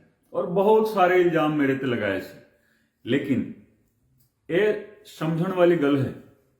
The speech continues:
ਕਿ ਉਸ ਦਾ ਫਾਇਦਾ ਕਿਸ ਨੂੰ ਦੇ ਰਹੇ ਸੀਗੇ?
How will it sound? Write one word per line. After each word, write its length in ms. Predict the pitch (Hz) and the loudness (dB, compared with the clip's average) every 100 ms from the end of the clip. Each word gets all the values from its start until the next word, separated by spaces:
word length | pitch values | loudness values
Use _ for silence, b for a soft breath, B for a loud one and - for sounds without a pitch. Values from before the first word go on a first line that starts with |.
| _ _ _ | _ _ _
ਕਿ 120 | 123 147 | -12 -4
ਉਸ 200 | 139 127 | -4 -2
ਦਾ 120 | 160 | -4
ਫਾਇਦਾ 380 | - 139 131 143 | -2 0 0 0
ਕਿਸ 280 | 147 135 143 | -2 -4 -4
ਨੂੰ 120 | 127 | -2
ਦੇ 120 | 120 | 0
ਰਹੇ 200 | 107 98 | -2 -4
ਸੀਗੇ? 380 | - 82 76 | -8 -12 -14